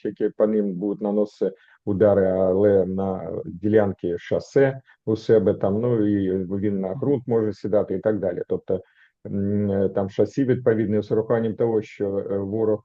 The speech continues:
е, в-, м, систематично б'є по нашим аеродромам, то, м, з-, злітно-посадкові смуги, е, побиті, відновлюються весь час. І, е, в с-, цьому сенсі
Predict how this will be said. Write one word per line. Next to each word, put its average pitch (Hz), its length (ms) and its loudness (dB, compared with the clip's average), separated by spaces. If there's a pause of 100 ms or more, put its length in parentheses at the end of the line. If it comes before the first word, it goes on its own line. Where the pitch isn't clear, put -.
е, 101 40 -2
в-, 92 400 -4 (120)
м, 90 180 -10 (300)
систематично 117 840 0
б'є 98 220 4
по 101 140 0
нашим 98 360 -2
аеродромам, 127 560 2 (520)
то, 104 220 2
м, 95 680 -4
з-, 98 300 -4
злітно-посадкові 101 1080 0
смуги, 127 500 -4 (340)
е, 104 60 0
побиті, 107 580 2
відновлюються 101 760 0
весь 95 160 -4
час. 92 400 -4
І, 98 140 -4 (160)
е, 95 240 0
в 92 180 -10
с-, 107 120 -8
цьому 113 520 2
сенсі 120 680 2